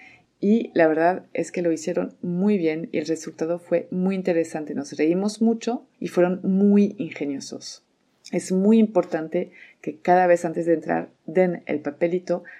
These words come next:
al que está guiando el ejercicio, porque ese podrá leerlo rápidamente para darse cuenta cuándo la acción fue realizada o no, para poder llamar al número siguiente. Prefiero pedirles que no usen accesorios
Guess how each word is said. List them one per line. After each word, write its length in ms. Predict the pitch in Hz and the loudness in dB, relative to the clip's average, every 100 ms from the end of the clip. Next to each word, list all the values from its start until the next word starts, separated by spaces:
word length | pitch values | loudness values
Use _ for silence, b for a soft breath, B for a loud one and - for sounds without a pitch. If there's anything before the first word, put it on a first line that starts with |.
| B | B
al 140 | 160 | -6
que 80 | 156 | -6
está 180 | - 160 | -4 -4
guiando 320 | 160 160 165 | -2 -2 -2
el 80 | 160 | -4
ejercicio, 580 | 156 151 - 123 - - B B B B - | -4 -10 -10 -10 -12 -16 B B B B -6
porque 220 | 151 165 | -2 0
ese 160 | 160 | -2
podrá 500 | 185 175 165 170 165 - | 0 2 4 2 0 -6
leerlo 400 | 143 143 151 180 | -6 -4 -2 -2
rápidamente 640 | 190 185 208 202 185 196 | 2 2 2 0 -2 -4
para 380 | 202 - 220 220 | -6 0 0 2
darse 260 | 196 170 180 | -2 -4 -4
cuenta 300 | 156 156 170 - | -4 -4 -8 -4
cuándo 380 | 175 165 170 | -2 -2 -4
la 120 | 170 139 | -2 -2
acción 320 | - 156 160 | -4 -8 -8
fue 160 | - | -6
realizada 580 | 156 147 143 160 156 147 _ _ _ | -4 -4 -6 -6 -6 -10 _ _ _
o 100 | - | -4
no, 320 | 143 185 240 B B B - | -2 -6 -8 B B B -6
para 180 | 151 147 | -6 -4
poder 260 | 151 151 | -4 -4
llamar 360 | 151 131 151 - | -4 -4 -6 -8
al 120 | 151 | -8
número 260 | 147 143 143 | -8 -8 -10
siguiente. 460 | - - - - _ _ _ _ _ _ _ _ _ _ _ _ B B B B _ | -14 -14 -16 -18 _ _ _ _ _ _ _ _ _ _ _ _ B B B B _
Prefiero 540 | - 175 175 226 233 240 | 2 2 4 4 4 2
pedirles 460 | 208 170 165 180 | 2 2 0 -2
que 140 | - 156 | -4 -6
no 360 | 156 165 175 | -4 -4 -2
usen 280 | 196 196 175 | -2 -4 -6
accesorios 840 | - - 151 - 151 147 156 170 | -8 -10 -10 -6 -4 -4 -4 -8